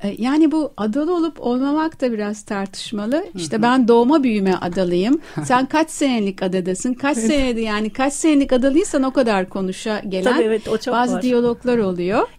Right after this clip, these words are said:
Speaker 3: Yani kaç
Speaker 1: Ee,
Speaker 3: göbek, e, oldu?
Speaker 1: yani
Speaker 3: Senin
Speaker 1: sizce
Speaker 3: söz
Speaker 1: nedir
Speaker 3: söyleme
Speaker 1: bu
Speaker 3: hakkını biraz
Speaker 1: adalılık?
Speaker 3: arttırıyor.
Speaker 1: E, adalılık hakkındaki düşünceleriniz nedir? Nedir adallık? Yani çok uzun sene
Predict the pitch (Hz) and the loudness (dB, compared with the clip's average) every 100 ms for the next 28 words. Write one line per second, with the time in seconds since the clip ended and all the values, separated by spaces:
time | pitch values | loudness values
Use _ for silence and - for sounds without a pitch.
0 | - 214 196 247 233 226 220 202 214 214 | -4 -4 -2 0 0 2 4 6 4 4
1 | 208 - 190 196 208 208 190 185 226 254 | -2 -8 -6 -2 2 4 4 0 2 2
2 | 277 233 226 277 294 302 359 453 359 277 | 2 2 2 4 4 6 6 6 6 6
3 | 233 226 226 220 220 466 - 233 220 226 | 4 4 6 6 4 4 0 -2 -4 -4
4 | - - 226 214 220 226 240 254 254 233 | -8 -10 -8 -6 -4 -4 -4 -6 -8 -10
5 | - 240 226 226 233 220 214 233 226 233 | -10 -8 -8 -8 -8 -10 -10 -10 -8 -8
6 | 233 233 240 247 240 208 294 311 - 185 | -6 -6 -8 -8 -6 -2 0 0 -2 -4
7 | 190 180 311 - 190 190 - - 226 226 | -4 -6 -8 -6 -4 -4 -8 -6 -6 -6
8 | - 214 214 | -8 -8 -8